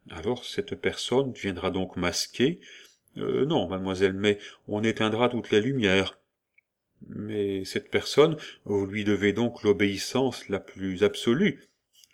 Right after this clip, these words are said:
Je lui dois plus que cela, mademoiselle, je lui dois le plus profond respect. Et la personne qui viendra est donc de qualité. C'est un des plus grands seigneurs de France.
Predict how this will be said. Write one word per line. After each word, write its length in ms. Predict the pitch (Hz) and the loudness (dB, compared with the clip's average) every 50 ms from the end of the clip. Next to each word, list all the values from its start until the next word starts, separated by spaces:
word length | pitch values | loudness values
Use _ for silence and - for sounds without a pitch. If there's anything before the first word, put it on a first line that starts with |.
| - - | -20 -18
Je 160 | - - 90 | -16 -16 -14
lui 200 | - - 90 87 | -12 -12 -8 0
dois 260 | 101 107 101 90 - | 2 2 2 2 0
plus 220 | - 107 101 - | -4 -6 -6 -6
que 140 | - - 101 | -4 -2 -2
cela, 360 | - - - 110 107 120 107 | 0 0 0 2 4 4 4
mademoiselle, 640 | 92 95 90 90 90 92 92 87 95 95 92 98 95 - - - - - | 4 2 -2 -2 -2 -2 2 4 4 4 4 2 0 -4 -10 -16 -16 -14
je 140 | - 98 107 | -6 -4 -4
lui 240 | 101 95 101 101 95 | -4 -4 -6 -6 -4
dois 260 | 92 104 120 120 113 | 0 0 2 4 4
le 180 | 104 101 101 101 | 2 2 0 -2
plus 200 | - - 110 104 | -4 -6 -8 -8
profond 500 | - - - 117 107 - - - 117 104 | -2 4 4 4 4 4 0 0 4 6
respect. 600 | 101 107 101 - - - - 123 117 101 - - _ _ _ _ _ _ _ _ _ _ _ _ _ - - - - | 6 6 6 4 -2 2 4 4 4 4 2 -4 _ _ _ _ _ _ _ _ _ _ _ _ _ -20 -20 -16 -12
Et 140 | 101 98 | -10 -10
la 140 | 95 95 92 | -10 -10 -8
personne 400 | - - 90 - - - 139 147 | -8 -8 -6 -4 0 0 0 0
qui 160 | - - 113 | 0 -4 -8
viendra 540 | 98 87 95 95 85 101 131 156 151 131 104 | -4 -2 -2 -2 -2 -2 0 0 2 2 2
est 80 | 95 95 | 0 0
donc 320 | 92 104 113 117 - 107 | 0 -2 -2 -2 -2 -4
de 140 | 92 95 92 | -4 -4 -4
qualité. 760 | 90 - - 95 90 95 95 90 - - - 127 170 180 - - _ _ _ _ _ _ _ _ _ _ _ - - _ - | -2 0 0 0 0 0 -6 -8 -4 2 4 4 4 2 -2 -12 _ _ _ _ _ _ _ _ _ _ _ -20 -20 _ -16
C'est 300 | - - - 101 - 117 | -12 -12 -12 -8 -4 -4
un 100 | 117 110 | -4 -4
des 160 | 92 90 87 | -4 -6 -8
plus 200 | 85 - - 95 | -8 -10 -10 -8
grands 220 | 92 82 90 98 | -6 -4 -4 -4
seigneurs 400 | 92 - - 92 85 90 101 101 | -4 -4 -6 -6 -2 0 0 0
de 80 | 123 135 | 0 -4
France. 600 | - - - - 113 127 113 92 87 - - | -6 -8 -2 0 0 0 0 -2 -4 -8 -10